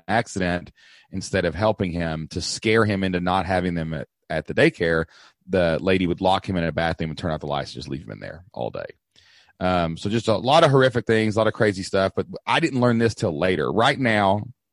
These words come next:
in this moment, at this time, I was in a cold parking lot, late for work, and my son was just telling me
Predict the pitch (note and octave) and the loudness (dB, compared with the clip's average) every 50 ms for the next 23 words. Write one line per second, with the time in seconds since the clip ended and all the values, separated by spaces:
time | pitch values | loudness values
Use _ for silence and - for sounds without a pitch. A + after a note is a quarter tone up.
0 | _ _ _ _ - F#2 F2+ G2+ B2 A2+ - A#2 A2 G#2+ G2+ G2+ G2 E2+ D2+ - | _ _ _ _ -6 0 2 2 2 2 2 2 4 4 4 2 0 -2 -4 -6
1 | F#2+ - - - - G#2 G2+ E2+ D2 C#2 B1+ B1 C#2+ F#2 G2+ - _ _ _ _ | -6 -8 -8 -8 -6 -4 -4 -2 -4 -4 -6 -8 -10 -12 -14 -14 _ _ _ _
2 | _ - - - - - - G2+ G#2+ A2+ G#2 G2+ G2+ F2 D#2 - - A#2+ A#2+ C3+ | _ -20 -20 -20 -14 -6 -2 0 0 2 0 0 -2 -4 -4 0 2 4 4 4
3 | C3 - C#3 A#2+ A2+ G2+ G#2+ G2 F#2+ F#2+ F2+ F2+ F#2 - _ - - G2 A2 B2+ | 4 4 4 4 4 2 0 0 2 2 2 2 2 0 _ -6 0 2 2 2
4 | A#2 - - A#2+ G#2+ G2+ G2 F#2+ F2+ F2 D#2+ - - F#2+ F#2 F2+ E2+ E2 - G2+ | 0 0 0 2 4 4 6 4 4 2 0 -2 -6 -4 -2 -2 -2 -4 -4 -4
5 | G2+ G2+ G2+ G2 F2 E2+ F2+ - - F#2+ F2+ F2+ F2+ F2 F2 E2+ D#2 | -4 -2 -4 -4 -4 -4 -6 -6 -4 -4 -4 -4 -4 -4 -4 -6 -6